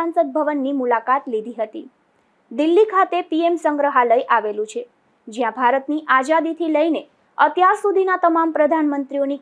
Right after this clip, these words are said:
કામગીરી વિશે માહિતી દર્શાવાઈ છે. ત્યારે પોરબંદરના પત્રકારોએ આ સંગ્રહાલયની મુલાકાત લીધી હતી, તેમજ ગાંધી સ્મૃતિ ભવન અને ઇન્ડિયા ગેટ તેમજ વોર મેમોરિયલ કે જ્યાં આપણા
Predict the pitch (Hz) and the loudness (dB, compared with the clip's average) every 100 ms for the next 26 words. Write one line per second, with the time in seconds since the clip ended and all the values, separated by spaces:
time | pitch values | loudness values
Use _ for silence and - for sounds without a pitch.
0 | 285 277 294 349 370 311 - 277 269 262 | -2 -2 -2 -2 -2 -4 -4 -4 -2 -4
1 | 311 311 254 240 226 - 202 196 202 - | -6 -10 -4 0 0 0 -4 -4 -8 -12
2 | 240 _ _ _ _ _ _ - 233 240 | -16 _ _ _ _ _ _ 2 2 4
3 | 240 240 254 262 269 269 277 339 330 330 | 2 2 0 -2 -2 0 0 2 2 4
4 | 294 269 190 _ _ _ - 277 311 330 | 4 2 0 _ _ _ 0 2 2 2
5 | 339 403 403 392 359 330 330 302 269 254 | 4 4 6 6 4 4 2 2 2 2
6 | 269 302 277 214 233 226 - - _ _ | 2 0 -2 -6 -8 -10 -12 -18 _ _
7 | - 240 247 240 240 240 262 277 277 277 | -10 -6 -6 -2 0 0 -2 -4 -8 -8
8 | 277 277 233 233 285 _ - 269 277 277 | -6 -2 0 0 -2 _ -2 0 0 -2
9 | 294 330 359 269 226 - _ _ - 320 | -2 2 2 2 -2 -6 _ _ -2 2
10 | 339 311 262 311 392 370 359 339 330 339 | 2 0 2 2 2 2 0 2 2 2
11 | 339 254 311 302 302 285 | -4 -4 -2 -2 -2 -2